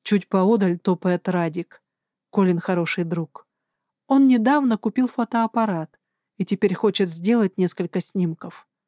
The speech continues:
Они проходят мимо фонтана,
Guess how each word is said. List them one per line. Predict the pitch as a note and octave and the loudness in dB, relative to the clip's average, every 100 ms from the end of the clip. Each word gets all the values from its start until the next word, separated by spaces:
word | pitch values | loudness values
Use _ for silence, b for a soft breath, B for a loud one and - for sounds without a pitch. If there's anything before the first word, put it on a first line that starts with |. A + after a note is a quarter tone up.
| _ _ _ _ _ _ | _ _ _ _ _ _
Они | G3 G3+ | 2 2
проходят | G3 F#3+ A3+ F#3 F3+ | 2 0 2 2 2
мимо | G3 F#3+ E3+ | 2 2 0
фонтана, | - E3+ - G#3+ A#3 A3+ | -2 -6 -4 -2 -2 -6